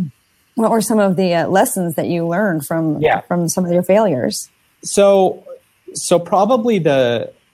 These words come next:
Speaker 2: i-, in this circumstance, organize. Uh, the biggest lesson that I learned is that I need to know my numbers at all times. It doesn't matter where I am or what I'm doing. I always need to know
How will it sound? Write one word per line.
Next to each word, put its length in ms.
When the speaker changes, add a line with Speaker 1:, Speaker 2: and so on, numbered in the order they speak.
Speaker 2:
i-, 40
in 380
this 260
circumstance, 640
organize. 760
Uh, 580
the 140
biggest 420
lesson 420
that 120
I 120
learned 520
is 640
that 120
I 140
need 280
to 80
know 160
my 160
numbers 640
at 120
all 200
times. 640
It 100
doesn't 300
matter 260
where 300
I 80
am 440
or 80
what 180
I'm 160
doing. 380
I 160
always 500
need 280
to 100
know 420